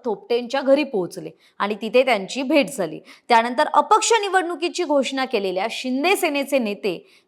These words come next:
विजय शिवतारे सुद्धा थोपटेंच्या भेटीला गेले होते.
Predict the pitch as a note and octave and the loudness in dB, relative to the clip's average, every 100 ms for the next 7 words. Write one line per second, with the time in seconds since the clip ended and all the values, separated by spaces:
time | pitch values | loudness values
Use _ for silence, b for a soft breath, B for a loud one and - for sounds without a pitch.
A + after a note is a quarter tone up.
0 | F3 G3 F3+ B3 B3+ A3+ F3 A#3 C4+ D4+ | -12 -6 2 2 2 -2 2 0 0 -2
1 | B3+ D#4+ F#4 F#4 - E4+ D#4 E4+ D4 A#3+ | -2 -2 0 0 0 -2 2 2 2 0
2 | G#3 G3 F3 E3 D#3+ - | 0 0 -2 -4 -10 -14